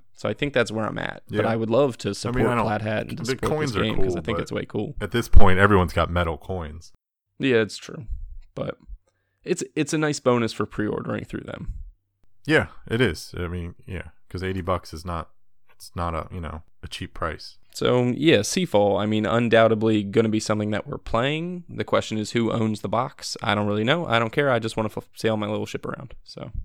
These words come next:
Speaker 1: that's what I'm looking for.
Speaker 2: Yep.
Speaker 1: All right, so our final s-, our final news story comes from our friends over at Stronghold Games and Stephen Bonacore. He has announced a, just a handful of games, three of which are in the,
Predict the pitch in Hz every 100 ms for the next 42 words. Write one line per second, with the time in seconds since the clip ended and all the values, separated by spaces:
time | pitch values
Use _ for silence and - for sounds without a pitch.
0 | - - 107 110 104 - 113 - 107 -
1 | - 123 - - - - 165 143 139 139
2 | 131 131 143 160 156 147 - - _ _
3 | _ 117 - 156 143 131 123 139 127 117
4 | 117 117 110 - 113 113 113 110 110 110
5 | 117 110 113 113 104 - 117 143 151 110
6 | 104 110 139 117 104 110 104 104 110 110
7 | 135 151 - _ _ _ 160 170 156 139
8 | 123 120 - 117 110 110 107 - _ _
9 | _ - - 127 120 107 135 160 - 139
10 | 110 113 135 104 107 - - 123 165 156
11 | 120 120 117 110 110 107 107